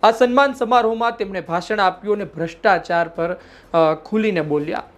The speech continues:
ભારતીય જનતા પાર્ટીના નેતાઓ ભ્રષ્ટાચાર પર બોલે, નવાઈ લાગે ને? પરંતુ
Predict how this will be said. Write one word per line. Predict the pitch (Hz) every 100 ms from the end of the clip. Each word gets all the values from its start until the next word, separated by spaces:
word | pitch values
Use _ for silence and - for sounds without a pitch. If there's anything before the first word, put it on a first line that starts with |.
| _ -
ભારતીય | 180 208 220 254 269 269
જનતા | 214 214 233 226
પાર્ટીના | 226 202 202 214 208
નેતાઓ | 180 185 196 202 202
ભ્રષ્ટાચાર | 180 165 - 214 196 196 170
પર | 180 156
બોલે, | 151 151 - - - - -
નવાઈ | 165 208 202
લાગે | 185 180 226
ને? | 175 - _ _ _ - - _ _ _ - _
પરંતુ | 226 247 247 269 285